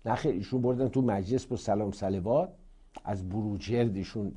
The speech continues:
بروجردی که در عمرش ندیده بود، فقط اسمشو داشت. خودش و فرزندش از دزدان قهار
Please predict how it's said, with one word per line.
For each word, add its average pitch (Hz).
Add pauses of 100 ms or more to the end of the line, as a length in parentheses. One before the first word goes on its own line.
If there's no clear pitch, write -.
بروجردی 113
که 135
در 107
عمرش 151
ندیده 139
بود، 80 (380)
فقط 131
اسمشو 110
داشت. - (720)
خودش 156
و 117
فرزندش 127
از 107 (100)
دزدان 127
قهار 120